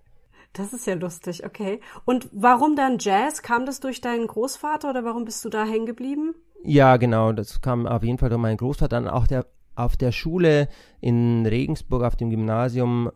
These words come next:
Speaker 2: waren auch einige recht bekannte Jazzmusiker, die so ein bisschen älter waren als ich, die mich so ein bisschen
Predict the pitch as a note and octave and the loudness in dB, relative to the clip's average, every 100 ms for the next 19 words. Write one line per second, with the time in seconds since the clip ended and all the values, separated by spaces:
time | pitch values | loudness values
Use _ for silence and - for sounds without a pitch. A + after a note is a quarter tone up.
0 | - A2 A#2 A#2 A#2 A#2 A#2 A#2 C#3 - | -8 -6 -2 0 0 -2 -2 -4 -4 -6
1 | - B2+ C#3+ B2 B2+ B2 B2 A#2+ - - | -6 -2 -2 0 4 6 4 2 -2 -20
2 | _ - C3+ - D3 - C3 D3+ C#3 A2+ | _ 0 2 2 -2 0 0 0 -2 2
3 | B2+ C#3+ C#3+ C3 B2 C3+ A2+ A#2 A#2 A#2 | 2 2 0 -2 -2 -2 0 -2 0 0
4 | C3 - C3+ - C3+ D3+ G#2 G#2 G#2+ G#2+ | -2 -4 -4 0 0 0 0 0 0 -2
5 | A2 - C#3+ - A#2+ A#2 - A#2+ B2 - | -4 -6 -10 -4 -2 -2 -4 -4 -4 -4
6 | A#2+ A#2 A2+ | -2 0 -2